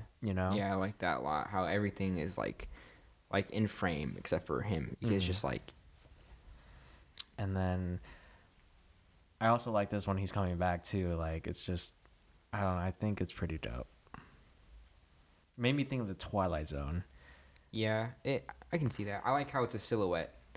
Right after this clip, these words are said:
Speaker 1: Yeah.
Speaker 2: I like the silhouette.
Speaker 1: Also, it kinda gives me, like, um, such a horror thriller
Speaker 2: It,
Speaker 1: type of
Speaker 2: it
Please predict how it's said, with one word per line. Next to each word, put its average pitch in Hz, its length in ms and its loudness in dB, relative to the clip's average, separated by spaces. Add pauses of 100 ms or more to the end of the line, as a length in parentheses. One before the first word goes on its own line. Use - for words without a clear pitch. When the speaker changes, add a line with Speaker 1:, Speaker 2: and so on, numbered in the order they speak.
(160)
Speaker 1:
Yeah. 101 240 2
Speaker 2:
I 113 40 2
like 110 160 0
the 98 80 -6
silhouette. 64 540 -4 (500)
Speaker 1:
Also, 139 300 2
it 139 100 -4
kinda 135 280 0
gives 110 260 0
me, 104 180 2
like, 82 460 -2 (140)
um, 90 540 0 (520)
such - 320 -2
a 92 400 0 (280)
horror 98 520 0
thriller 90 520 0
Speaker 2:
It, 131 120 4
Speaker 1:
type 87 120 0
of 90 180 0
Speaker 2:
it - 20 2